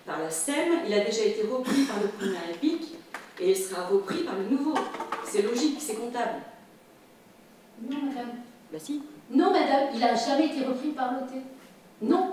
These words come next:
Speaker 1: Il a été
Speaker 2: Vous, non, madame, je vous assure, vous faites une erreur.
Speaker 1: Il a été repris
Speaker 2: Non,
Speaker 1: par
Speaker 2: madame, non. Vous savez pourquoi il n'a jamais été repris par le, par le, l'epic au-, euh, Office de tourisme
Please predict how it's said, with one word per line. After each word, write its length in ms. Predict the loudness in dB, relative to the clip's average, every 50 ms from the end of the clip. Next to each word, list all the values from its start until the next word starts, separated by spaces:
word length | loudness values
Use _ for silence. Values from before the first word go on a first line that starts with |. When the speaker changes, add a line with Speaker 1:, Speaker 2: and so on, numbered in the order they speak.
| -4 -6
Speaker 1:
Il 100 | -4 -2
a 60 | -2 -2
été 120 | -2 0
Speaker 2:
Vous, 180 | 0 -2 -2 -2 2
non, 180 | 4 4 6
madame, 320 | 6 4 4 4 2 2 2
je 80 | 2 -2
vous 240 | -4 -6 -6 -6 -6
assure, 340 | -6 -6 -6 -4 -4 -4 -4
vous 100 | -6 -8 -8
faites 160 | -8 -8 -8 -6 -6
une 80 | -6 -4
erreur. 240 | -4 -4 -6 -6 -6 -8 -12 -14 -12 -8
Speaker 1:
Il 100 | -4 -2
a 40 | -2
été 180 | -2 -2 -6 -6
repris 280 | -4 -4 -4 -2 2 4
Speaker 2:
Non, 100 | 4 6
Speaker 1:
par 80 | 6 4
Speaker 2:
madame, 380 | 4 4 2 2 2 2 0 -4 -4 -6 -4
non. 320 | -4 -4 0 0 0 -2 -2 -6 -12 -16 -20 -18 -10
Vous 120 | -6 -2 2
savez 200 | 4 4 4 4 2
pourquoi 360 | 2 0 0 0 0 0 0 0 0
il 60 | -2
n'a 100 | -4 -4
jamais 260 | -2 0 0 0 -2
été 140 | -2 -4 -6
repris 260 | -4 -4 -2 -2 -2
par 260 | -2 0 -2 -2 -2
le, 60 | -4 -6 -8 -10 -12 -6 -2
par 200 | -2 0 0 0 -2
le, 140 | -4 -4
l'epic 380 | -4 -4 -4 -6 -6 -6 -8 -8 -8 -8
au-, 60 | -8 -8
euh, 300 | -8 -8 -8 -6 -6 -6 -6
Office 220 | -8 -10 -12 -12 -12
de 140 | -10 -10
tourisme 380 | -8 -6 -4 -4 -4 -6 -8